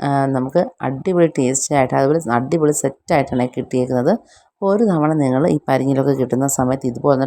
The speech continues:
ട്രൈ ചെയ്ത് നോക്കണേ. ഇവിടെ മഴയുടെ സമയം ആയതുകൊണ്ട് തൂളിമീൻ നമുക്കിവിടെ ധാരാളമായിട്ട് കിട്ടുമേ. അപ്പോൾ നന്നായിട്ട് അതിൽ പരിഞ്ഞിലുണ്ടായിരുന്നേ. അതുകൊണ്ടാണ് ഞാനിപ്പോൾ ഈ തൂളിമീൻ്റെ പരിഞ്ഞിൽ വെച്ച്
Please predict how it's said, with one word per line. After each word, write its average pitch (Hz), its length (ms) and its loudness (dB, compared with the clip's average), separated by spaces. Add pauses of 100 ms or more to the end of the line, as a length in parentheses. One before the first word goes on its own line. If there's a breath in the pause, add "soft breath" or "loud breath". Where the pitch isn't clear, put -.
ട്രൈ 120 160 2
ചെയ്ത് 120 300 0
നോക്കണേ. 127 280 -2 (540 soft breath)
ഇവിടെ 196 260 2
മഴയുടെ 165 420 2 (100)
സമയം 156 300 0
ആയതുകൊണ്ട് 139 360 2 (160)
തൂളിമീൻ 165 380 4
നമുക്കിവിടെ 143 360 2 (100)
ധാരാളമായിട്ട് 135 640 2
കിട്ടുമേ. 120 300 -2 (440 soft breath)
അപ്പോൾ 175 220 0
നന്നായിട്ട് 156 500 2
അതിൽ 147 120 0 (120)
പരിഞ്ഞിലുണ്ടായിരുന്നേ. 127 800 2 (240)
അതുകൊണ്ടാണ് 156 360 2 (120)
ഞാനിപ്പോൾ 139 320 2
ഈ - 20 0 (120)
തൂളിമീൻ്റെ 139 520 0
പരിഞ്ഞിൽ 131 320 2
വെച്ച് 113 140 0